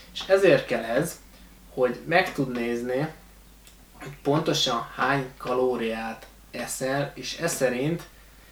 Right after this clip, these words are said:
ö, megtervezni az adott,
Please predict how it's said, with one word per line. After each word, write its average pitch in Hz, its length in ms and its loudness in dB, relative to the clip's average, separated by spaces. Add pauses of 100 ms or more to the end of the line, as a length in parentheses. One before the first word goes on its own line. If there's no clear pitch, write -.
(120)
ö, 120 400 -4
megtervezni 131 1080 0
az 127 120 -12 (160)
adott, 131 480 0